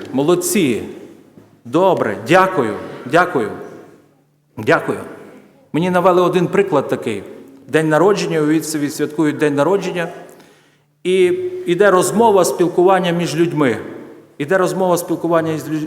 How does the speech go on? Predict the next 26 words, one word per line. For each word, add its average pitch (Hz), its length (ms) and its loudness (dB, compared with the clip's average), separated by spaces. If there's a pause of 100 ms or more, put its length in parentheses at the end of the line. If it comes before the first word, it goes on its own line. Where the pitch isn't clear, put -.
(120)
між 151 220 -4
людьми. 190 400 -2 (420)
Все 202 240 2
там 151 340 0 (220)
їдять, 175 440 0
знаєте, 143 420 0
як 127 140 -4
то 131 200 -2 (100)
на 139 120 2
бенкеті, 139 520 -2
на 131 100 0
дні 139 160 -2
народження. 139 580 2 (200)
І 175 100 0
тут 262 340 0 (1040)
німа 175 280 0
така 196 280 -2
пауза 127 600 0 (500)
на 139 100 -2
кілька 180 320 0
хвилин. 131 460 0 (280)
Всі 170 360 -4 (440)
подивилися 151 580 0
в 135 60 -4
свої 143 280 -4
смартфони, 208 720 -2